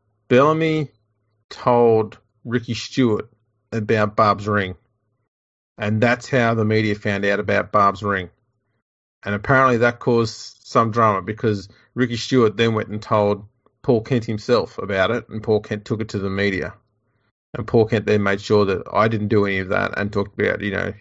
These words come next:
his integrity or some shit, who cares? Um, so, yeah, it was all about Paul Kent.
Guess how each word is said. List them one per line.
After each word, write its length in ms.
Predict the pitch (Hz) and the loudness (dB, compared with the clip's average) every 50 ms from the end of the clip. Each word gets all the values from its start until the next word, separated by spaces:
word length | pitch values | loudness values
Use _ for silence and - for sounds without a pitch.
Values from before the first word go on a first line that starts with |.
| _ _ | _ _
his 320 | - 107 101 92 92 - _ _ _ _ _ _ _ _ _ _ _ _ _ _ | -4 -4 -4 -4 -8 -18 _ _ _ _ _ _ _ _ _ _ _ _ _ _
integrity 460 | 101 101 104 - 101 92 90 98 95 | -12 -12 -8 -6 -6 -4 -2 -2 -4
or 60 | 92 | -4
some 180 | - - 95 95 | -4 -4 -6 -6
shit, 220 | - - 98 95 | -4 -8 -8 -8
who 140 | - - 98 | -2 -4 -4
cares? 400 | 95 - 98 95 92 95 - - _ _ - - - - - - _ _ _ | -2 -2 -2 -2 -2 -4 -6 -10 _ _ -20 -20 -20 -20 -20 -20 _ _ _
Um, 640 | - 101 101 101 104 104 104 104 104 104 107 107 _ _ _ _ _ _ _ _ _ _ _ _ _ _ _ _ _ _ | 0 2 4 6 6 6 6 4 2 0 -4 -6 _ _ _ _ _ _ _ _ _ _ _ _ _ _ _ _ _ _
so, 140 | _ - 143 | _ 0 2
yeah, 80 | 156 143 | 4 4
it 20 | 117 | 4
was 120 | 110 107 | 4 4
all 80 | 120 117 | 4 2
about 200 | 101 101 92 - | 2 0 -6 -6
Paul 220 | - - 104 95 | -6 -6 -6 -4
Kent. 300 | - - 127 104 87 - | -4 -4 -4 -4 -4 -8